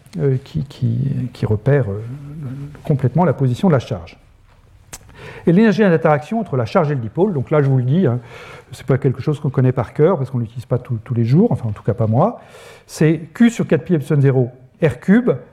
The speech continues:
fois D le dipôle fois R, le, le rayon, le vecteur qui joint le centre du dipôle à Q. Et donc si je, je, j'introduis cet angle θ comme je l'ai fait sur la figure, mais ça je peux l'écrire Q fois D sur quatre pi epsilon zéro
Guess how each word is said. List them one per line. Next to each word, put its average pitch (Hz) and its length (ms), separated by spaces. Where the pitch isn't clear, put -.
fois 147 320
D 156 420
le 131 100
dipôle 170 500
fois 151 340
R, 208 280
le, 131 180
le 117 140
rayon, 156 300
le 135 220
vecteur 151 440
qui - 120
joint 147 400
le 143 120
centre 151 320
du 110 100
dipôle 190 340
à 156 100
Q. - 220
Et 151 60
donc 135 180
si 185 240
je, 120 400
je, 113 180
j'introduis 127 400
cet - 140
angle 117 200
θ 123 480
comme 110 200
je 101 80
l'ai 120 80
fait 135 100
sur 127 120
la 98 60
figure, 135 440
mais 131 60
ça 185 120
je 180 80
peux - 80
l'écrire 131 260
Q 220 240
fois 156 280
D 151 180
sur 135 160
quatre 160 140
pi - 120
epsilon 135 260
zéro 120 280